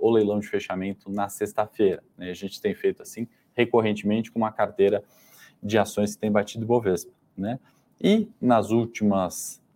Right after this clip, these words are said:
eh, nos últimos meses, né, inclusive das últimas dez semanas, eh, quatro dessas semanas a gente manteve papéis da carteira, né? Então, aqueles noventa e cinco por cento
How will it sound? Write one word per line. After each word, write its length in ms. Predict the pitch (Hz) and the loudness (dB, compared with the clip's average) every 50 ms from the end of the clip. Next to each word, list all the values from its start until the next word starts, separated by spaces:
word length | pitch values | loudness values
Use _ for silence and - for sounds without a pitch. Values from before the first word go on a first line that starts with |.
| _ _ _ | _ _ _
eh, 220 | 95 95 92 85 | -8 -6 -6 -2
nos 220 | 82 104 113 113 117 | -2 0 0 0 -2
últimos 380 | 117 113 - 113 110 98 - | -4 -4 -2 -2 -2 -2 -2
meses, 440 | - 98 98 113 139 143 113 95 90 | 0 0 2 2 2 2 0 -2 -4
né, 100 | 95 98 | -4 -4
inclusive 380 | 104 104 - 98 90 98 107 107 | -4 -4 -4 -4 -2 -2 0 2
das 240 | 107 104 95 92 | 2 2 2 2
últimas 380 | 104 107 107 - 104 101 92 85 | -2 -4 -2 0 2 2 2 2
dez 320 | 87 90 104 113 131 123 | 6 6 6 6 6 4
semanas, 540 | - - 107 98 98 107 127 131 127 123 - _ _ _ _ _ _ _ _ | 0 -4 -2 -2 0 0 -2 -2 -4 -6 -10 _ _ _ _ _ _ _ _
eh, 480 | - 101 101 101 98 98 95 92 90 - - _ _ | 0 2 4 4 4 4 2 0 0 -2 -6 _ _
quatro 400 | - 113 123 135 - - 131 120 | 6 6 6 4 -4 -8 -18 -2
dessas 340 | - - 104 107 104 - - | 2 4 4 4 4 -2 -10
semanas 380 | - - 95 98 101 110 107 | -10 -6 -6 -4 -4 -4 -4
a 60 | 110 110 | -4 -4
gente 240 | 117 113 - - | -6 -6 -4 -4
manteve 640 | 139 131 131 123 120 - 110 120 120 101 87 85 - _ _ _ _ _ _ _ _ _ _ _ _ _ _ _ _ _ _ _ _ _ - | -2 0 0 0 2 4 6 6 6 4 2 -4 -10 _ _ _ _ _ _ _ _ _ _ _ _ _ _ _ _ _ _ _ _ _ 0
papéis 420 | - 85 82 - 90 90 87 82 | 2 2 2 2 2 2 2 2
da 100 | 82 87 | 0 -2
carteira, 480 | 82 - 87 80 - - 78 76 73 76 | -2 -2 -2 -2 -2 -4 -4 -4 -4 -6
né? 100 | 82 92 | -6 -6
Então, 240 | 95 92 - 101 101 | -4 -2 0 0 0
aqueles 280 | 101 - 110 107 101 | 2 2 2 2 4
noventa 400 | 107 107 101 90 101 110 113 - | 4 2 2 2 2 0 0 -2
e 60 | 107 | -4
cinco 220 | 98 - 101 101 101 | -4 -4 -6 -6 -6
por 140 | - 92 - | -6 -8 -6
cento 360 | - 117 139 160 151 - | -4 -4 -4 -4 -6 -10